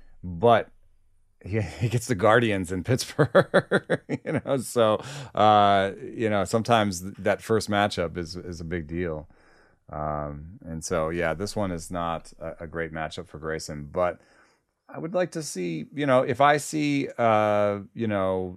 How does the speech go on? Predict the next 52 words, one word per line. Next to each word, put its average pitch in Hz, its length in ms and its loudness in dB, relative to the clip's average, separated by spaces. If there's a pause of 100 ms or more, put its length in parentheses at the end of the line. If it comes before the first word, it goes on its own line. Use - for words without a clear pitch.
a, 98 480 -10
a, 104 240 -10
a 104 60 -6
nice 110 420 -2
amount 123 200 -2
of 120 40 -4
strikeouts 104 880 0 (200)
and, 92 600 -4 (140)
uh, 87 320 -2 (180)
fewer, 113 400 -2 (160)
three 120 240 -2
or 113 80 0
fewer 107 360 -4
walks, 95 540 -2 (720)
um, 85 840 -4 (280)
you 92 120 -8
know, 85 180 -4
I, 82 160 -6
I 90 100 -6
would 90 120 -10
love 101 220 0
it 92 160 -6
to 92 60 -12
be 95 180 -8
just, 87 200 -10
like, 92 160 -6
two 104 200 -8
walks, 90 440 0
and 95 200 -6
then, 98 300 -2 (480)
yeah, 85 320 0
he 87 120 -10
gives 87 200 -6
up 92 120 -12
a 82 60 -8
homer 92 300 -4
or 87 100 -4
two, 80 460 -6
and 78 120 -8
he 78 80 -12
still 92 200 -10
gives 87 160 -8
up 82 140 -8
four 87 340 -6
earned 78 160 -8
runs 82 340 -6
or 76 60 -16
something, 73 320 -12
or 73 160 -12
five 82 300 -6
earned 76 160 -12
runs. 80 360 -8